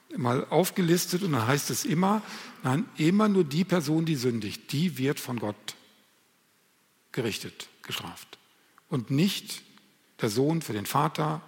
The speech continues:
und nicht der Vater für den Sohn. Das ist für mich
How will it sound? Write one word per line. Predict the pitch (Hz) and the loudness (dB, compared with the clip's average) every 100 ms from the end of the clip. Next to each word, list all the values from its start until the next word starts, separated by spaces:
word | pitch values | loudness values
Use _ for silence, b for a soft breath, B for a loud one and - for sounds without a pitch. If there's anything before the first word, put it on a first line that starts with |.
| - | -10
und | 113 | -4
nicht | 113 127 - | -2 -2 -4
der | 110 | -6
Vater | - 110 107 107 104 B B B B B B B | -2 -4 -2 -4 -4 B B B B B B B
für | - 127 | -2 0
den | 113 | 0
Sohn. | 107 104 117 B B B | -4 -6 -10 B B B
Das | - 147 196 - - | 2 4 4 -2 -2
ist | 185 180 | 0 2
für | - 156 | 0 0
mich | 131 135 147 - | 2 2 0 -6